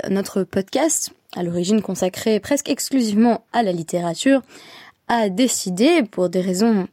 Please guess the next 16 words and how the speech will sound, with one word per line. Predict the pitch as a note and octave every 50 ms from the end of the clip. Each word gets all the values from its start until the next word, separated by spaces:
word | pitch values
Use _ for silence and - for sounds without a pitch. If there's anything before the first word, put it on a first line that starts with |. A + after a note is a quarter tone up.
| -
à | - F#3+
la | F#3 F#3+ F#3
fois, | E3+ - G#3+ G3+ F#3 F3 - _ _ - -
euh, | E3
pragmatiques | D#3 - - - - B3+ G#3+ A3 G#3 G3 - - F#3 - F#3+
et | D#3+
thématiques, | - _ - - E4+ A3+ F3+ - - B3+ B3+ - - - - - - - - _ -
d'élargir | F#3 A#3+ C#4+ B3+ G3+ F#3 F3+ E3+ F#3 F3 F3+ F3+ -
son | - - F3+ F3
champ | F3 - - D4 D#4
d'approche. | B3+ F#3+ - - - F#3+ A#3 - - - - - _ _ _ _ _ _ _ _ _ _ _ _ _ _ -
Et | B3 C#4 C#4+
nous | B3 A3 A3+ A#3+
n'hésitons | A3 G3 G3 G#3+ G3 G3+ F#3 - - G#3 G#3+
désormais | G3 F#3 G#3 A#3 A#3 A3 G3 G3 F3+ F3
plus | - - C#4+ E4+